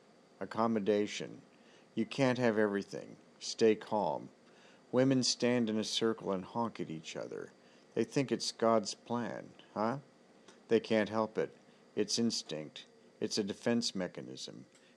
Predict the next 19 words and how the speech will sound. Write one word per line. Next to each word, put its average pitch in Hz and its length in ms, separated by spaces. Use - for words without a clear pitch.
You're 107 120
walking 120 420
by 110 160
a 104 120
house 117 420
and 95 120
you 101 120
hear 117 200
this 98 200
kind 110 360
of 95 160
submarine 110 1000
honk, - 440
squawk 113 520
kind 120 240
of 117 140
thing. 131 400
Burp, 110 440
burp, 110 400